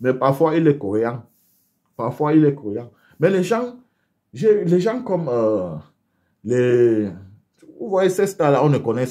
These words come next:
même pas les noms parce qu'ils ne servent même à rien. Par contre, je ne suis pas ivoirien, mais je connais les stars ivoiriens. Je connais les stars, ils sont pleins dans ma tête. Et quand il veut parler d'un star camerounais, ça devient le problème.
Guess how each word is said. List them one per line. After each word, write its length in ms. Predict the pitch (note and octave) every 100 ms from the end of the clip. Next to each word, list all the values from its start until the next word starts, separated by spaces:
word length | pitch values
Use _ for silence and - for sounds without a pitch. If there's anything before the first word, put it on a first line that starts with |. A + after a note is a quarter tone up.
| A#2+
même 180 | A#2 A#2+
pas 160 | A2+
les 160 | G#2+ G#2
noms 220 | F#2+ F#2
parce 200 | - -
qu'ils 160 | B2 A2+
ne 80 |
servent 380 | - A2+ A2 G#2+
même 200 | G#2 G2+
à 120 | D2+
rien. 400 | D#2+ G2+ A2 G2 - _ _ _ _ -
Par 180 | F3 F#3+
contre, 200 | A3 G#3
je 40 |
ne 40 | D#3+
suis 160 | G#3+
pas 280 | G#3 F3+ D#3
ivoirien, 360 | A2+ G#2 A2+ A#2+
mais 140 | A2
je 120 | G#2+
connais 340 | A#2+ C#3 G3 A3
les 100 | D3+
stars 300 | B2 D#3+ C#3+
ivoiriens. 400 | A2 G#2 A#2 A2 _ _ A#3+
Je 60 |
connais 300 | - A3+ B3
les 100 | A3
stars, 280 | F#3 - A3
ils 80 | G#3+
sont 200 | G#3 F#3
pleins 200 | F#3 F3+
dans 140 | D#3+
ma 140 | C#3 G#2+
tête. 360 | B2+ - _ _ _
Et 60 | C#3+
quand 120 | A3
il 60 | F3+
veut 140 | E3+
parler 220 | D3 D#3
d'un 220 | C#3+ C#3
star 560 | D3+ - C#3 C#3 C3 C#3+ _ _ _ _ _ _
camerounais, 680 | B2+ B2+ B2+ B2 C3 A#2+ - _ _ _ _ _ _ _ _ _
ça 160 | - C#3+
devient 320 | C#3 D3 E3
le 120 | C#3+
problème. 360 | - G#2 A#2+